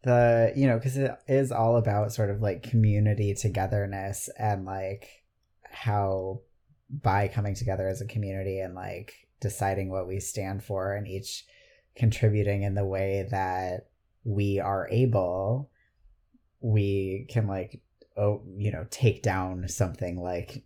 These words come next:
J K Recreation. Like, one of the big messages I wrote down was that however you stand up to bigotry and bullying is fine as long as you do it with integrity. 'Cause I feel like that's a lot of what is talked about here.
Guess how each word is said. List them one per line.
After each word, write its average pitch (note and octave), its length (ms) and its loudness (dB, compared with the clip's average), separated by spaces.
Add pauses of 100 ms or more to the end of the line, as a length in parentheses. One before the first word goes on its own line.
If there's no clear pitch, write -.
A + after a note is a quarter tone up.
J G2 200 -2
K F#2+ 200 -2
Recreation. F#2 1120 -6 (500)
Like, G#2+ 160 2
one A2+ 120 6
of G#2 60 2
the G#2 80 4
big G2 240 -2
messages G2 540 -6
I F#2+ 400 -6 (100)
wrote G2+ 180 -2
down G2 240 -6
was G2 200 -6
that G2 260 -6
however G#2 460 0
you G2+ 180 -6
stand G#2 320 -6
up F#2+ 140 -6
to A2 80 -4
bigotry G2+ 440 -6
and G#2 120 -4
bullying G2 440 -6
is G2 160 -4
fine F#2+ 320 -2
as G#2 140 -4
long G2 180 -6
as A2 120 -6
you G2+ 100 -4
do G2+ 220 -4
it A2+ 100 -6
with G#2 160 -6
integrity. G#2 880 -6 (480)
'Cause - 160 -12
I A#2 80 0
feel A#2 180 -2
like A2 120 -2
that's G#2+ 200 -6
a A2+ 60 -2
lot G#2 240 -4
of G#2 180 -4
what G#2 440 -2 (580)
is A2 460 -2
talked G#2 280 -2
about A2+ 260 0
here. C3+ 440 -2